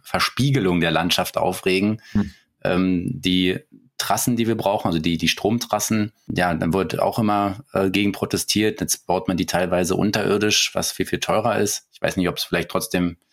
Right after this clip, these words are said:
Speaker 1: robustere Technik ist, weiß ich nicht genau. Haben, haben Sie da irgendwie eine Idee, wie man das schafft, dass, ähm, man vielleicht sagt, also dass das ein positiveres Image bekommt in der Bevölkerung, dass die Bevölkerung wirklich dahinter steht und wir auch da schneller dazu kommen,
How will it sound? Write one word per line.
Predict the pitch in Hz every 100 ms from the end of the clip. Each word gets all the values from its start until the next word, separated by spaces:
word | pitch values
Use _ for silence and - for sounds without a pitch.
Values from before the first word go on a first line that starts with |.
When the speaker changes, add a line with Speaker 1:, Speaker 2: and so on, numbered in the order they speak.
| _ _ _ 90
Speaker 1:
robustere | 80 117 - 107
Technik | 107 101 110 101
ist, | 95
weiß | 87 98
ich | 95
nicht | 95 -
genau. | 98 95 95 - - - _ _ _
Haben, | 98 104 -
haben | 90 85
Sie | 110
da | 135
irgendwie | 123 120
eine |
Idee, | 120 101 104 127
wie | 113
man | 107 104 101 107
das | 104
schafft, | - 104 120 -
dass, | 95 - - -
ähm, | - 101 98 98 92 - - - _
man | 98
vielleicht | 90 98 92 98 -
sagt, | - 90 - -
also | - 87
dass | 85 92 -
das | 80 -
ein |
positiveres | 82 113 110 - 107 95 -
Image | - 95 135 135 -
bekommt | 131 120 127 101
in |
der | 92
Bevölkerung, | 85 - 98 104 113 113
dass | 92 -
die | - - 95
Bevölkerung | 87 - 98 95
wirklich | 92 95
dahinter | - 92 104 107
steht | - 104 107
und | 92 87
wir | 90
auch | 85
da | - 87
schneller | - 85 92 - - _ _ _
dazu | 82 - 85
kommen, | - 92 104 101